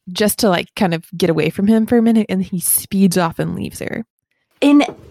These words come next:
Speaker 2: uh, like, the parking lot of a liquor store on a very not great part of town. This poor fifteen-year-old girl in this, like, very interesting <laughs> red dress. But yeah, I felt so bad for Cher in this scene because she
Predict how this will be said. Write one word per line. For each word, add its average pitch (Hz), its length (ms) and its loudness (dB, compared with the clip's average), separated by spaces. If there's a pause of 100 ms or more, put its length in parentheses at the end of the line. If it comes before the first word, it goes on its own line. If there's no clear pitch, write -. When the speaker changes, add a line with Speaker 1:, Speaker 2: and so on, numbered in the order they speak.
(260)
Speaker 2:
uh, - 80 2
like, 240 320 2
the 247 80 2
parking 240 420 0
lot 277 240 -2
of 220 120 0
a 226 40 2
liquor 208 360 0
store 208 280 -2
on 196 140 2
a 208 80 2
very 190 460 2
not 185 320 0
great 196 340 -2
part 214 240 0
of 190 80 -2
town. 208 720 0 (300)
This 294 120 -6
poor 330 280 2
fifteen-year-old 294 600 0
girl 254 220 2
in 226 120 0
this, 208 180 -2
like, 196 200 -2
very 196 560 -2 (140)
interesting - 460 -8
<laughs> - 420 -8
red 320 160 0
dress. - 580 -10 (920)
But 247 180 2
yeah, 254 300 2
I 285 220 0 (100)
felt 339 260 0
so 196 720 0
bad 180 480 0
for 190 100 -8
Cher 175 240 -6
in 170 140 -8
this 170 120 -12
scene - 360 -12
because 196 580 -2
she 311 380 -2